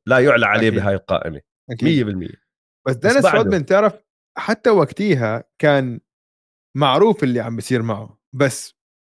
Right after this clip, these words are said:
Speaker 2: قد ما هو كان شخصية غريبة وما كان نجم، هو كان هيك ب-، كان نيش، كلاعب نيش. فهمت علي؟ فما كان نجم، ما كان لاعب سيء،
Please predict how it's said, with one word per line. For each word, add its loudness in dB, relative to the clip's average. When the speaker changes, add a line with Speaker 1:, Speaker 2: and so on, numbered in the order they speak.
Speaker 2:
قد 4
ما 0
هو 2
كان 2
شخصية 0
غريبة 0
وما 0
كان 0
نجم، -2
هو -4
كان -4
هيك -4
ب-، -8
كان 2
نيش، -2
كلاعب 0
نيش. -6
فهمت -10
علي؟ 0
فما 0
كان 0
نجم، -2
ما -6
كان -6
لاعب 0
سيء، -2